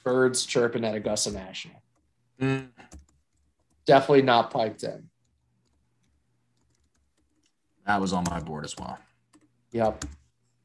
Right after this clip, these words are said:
Speaker 1: Can confirm those birds are real.
Speaker 2: I've been on Augusta National.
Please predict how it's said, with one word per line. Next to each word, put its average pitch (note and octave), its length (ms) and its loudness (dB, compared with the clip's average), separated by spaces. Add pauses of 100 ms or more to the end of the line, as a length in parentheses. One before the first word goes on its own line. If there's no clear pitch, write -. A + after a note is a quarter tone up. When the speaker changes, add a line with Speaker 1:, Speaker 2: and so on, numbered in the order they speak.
(260)
Speaker 1:
Can D#3 280 6
confirm C3+ 400 4
those A#2+ 160 2
birds A#2 300 -2
are G#2 80 -2
real. F#2+ 320 -6 (1500)
Speaker 2:
I've A#2+ 100 -4
been C#3 120 4
on C3+ 100 8
Augusta A2+ 300 0
National. G2 480 -2